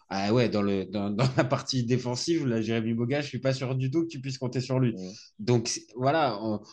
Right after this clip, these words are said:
Speaker 1: en arrière gauche, bah, t'as Conan, t'as Hassan Camara qui joue à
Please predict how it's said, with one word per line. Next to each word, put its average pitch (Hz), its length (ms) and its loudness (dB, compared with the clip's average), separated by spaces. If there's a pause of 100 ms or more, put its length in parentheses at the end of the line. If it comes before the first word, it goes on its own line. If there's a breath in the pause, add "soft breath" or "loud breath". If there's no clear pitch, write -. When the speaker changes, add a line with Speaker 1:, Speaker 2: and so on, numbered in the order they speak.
(140 loud breath)
Speaker 1:
en 110 160 4
arrière 139 400 4
gauche, 175 340 4
bah, 110 100 2
t'as 110 140 2
Conan, 147 480 2 (360 soft breath)
t'as 110 180 0
Hassan 131 340 2
Camara 143 480 -2
qui 123 160 -6
joue 107 160 2
à 110 60 4